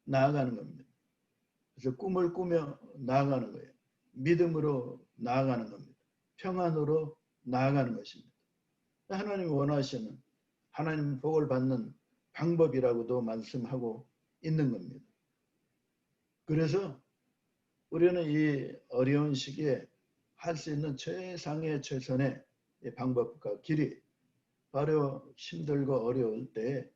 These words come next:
노래를 부르는 겁니다. 하나님께 감사하는 노래를 부르는 겁니다.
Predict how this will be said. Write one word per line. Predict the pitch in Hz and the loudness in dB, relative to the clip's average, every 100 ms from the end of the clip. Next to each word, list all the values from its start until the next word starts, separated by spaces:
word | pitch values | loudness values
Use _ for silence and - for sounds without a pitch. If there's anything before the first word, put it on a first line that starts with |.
| _ _ _ | _ _ _
노래를 | - 151 160 151 156 147 | 0 4 4 4 2 -2
부르는 | 127 131 120 92 | -2 -2 -2 -6
겁니다. | - - _ _ _ _ _ _ _ _ _ _ _ _ _ _ | -14 -20 _ _ _ _ _ _ _ _ _ _ _ _ _ _
하나님께 | - 170 170 165 151 143 165 151 | -2 2 4 2 0 -2 -2 -2
감사하는 | 139 127 131 131 139 139 143 127 - - | -2 -2 -2 0 0 0 -2 -4 -8 0
노래를 | 139 156 151 165 139 | 2 4 4 2 0
부르는 | 147 147 120 _ _ _ _ _ _ | -2 -2 -6 _ _ _ _ _ _
겁니다. | 208 156 | -12 -12